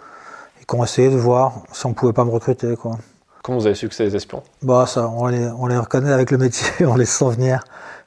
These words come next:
Speaker 1: Pourtant, ils ont essayé d'être discrets, hein, et c'est, donc, ouais. Et donc, j'ai, j'ai rendu compte à chaque fois, la D G S E, en donnant tous les numéros de téléphone, les adresses, et cetera. Donc, euh, et puis maintenant, ça, ça,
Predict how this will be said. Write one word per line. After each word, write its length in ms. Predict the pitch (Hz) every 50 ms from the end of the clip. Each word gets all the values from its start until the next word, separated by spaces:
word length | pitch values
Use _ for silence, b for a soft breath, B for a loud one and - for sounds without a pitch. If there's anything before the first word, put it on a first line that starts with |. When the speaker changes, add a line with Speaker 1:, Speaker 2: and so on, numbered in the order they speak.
| B
Speaker 1:
Pourtant, 280 | - 120 104 - 143 139
ils 140 | 139 117 127
ont 60 | 127
essayé 260 | 120 - - 131 127
d'être 200 | 120 127 123 123
discrets, 380 | 120 127 - - - - 147 147
hein, 240 | 139 131 127 123
et 60 | 117 113
c'est, 300 | - - 127 120 120 120
donc, 240 | 123 127 123 - 131 120 110 104
ouais. 120 | 143 135 123 120 - B B B B _ _ B B B B B B B -
Et 80 | 120 117
donc, 160 | 127 135 120
j'ai, 260 | 110 127 127 123 123
j'ai 120 | 117 117 127
rendu 240 | 120 131 123 127 123
compte 340 | - - 127 139 131 - 135
à 80 | 123
chaque 200 | 113 - 120 -
fois, 200 | - - 120 120
la 60 | 120
D 100 | 107 110
G 140 | 113 110 113
S 180 | 104 - - -
E, 140 | 117 123 120
en 180 | 113 107 107
donnant 300 | 107 113 117 120 120 120
tous 120 | - - 123
les 80 | 120
numéros 220 | 120 120 120 117 113
de 60 | 107
téléphone, 460 | - 107 107 107 - - 120 123 127
les 100 | 117 110
adresses, 420 | 110 104 107 113 117 123 - - - 113
et 60 | 113 110
cetera. 460 | - 117 107 - 113 113 110 107 - B B B B B B B B B B B B B B B B B B B
Donc, 360 | - 120 123 127 117 - - 127
euh, 560 | 123 120 120 117 113 113 113 110 110 110 113 - -
et 60 | 151
puis 120 | 123 -
maintenant, 320 | 135 135 131 131 139 147 147
ça, 380 | - - 131 127 120 120 117 113
ça, 1300 | - - - - - - - - - - 120 113 113 113 107 104 104 101 98 95 95 92 90 87 90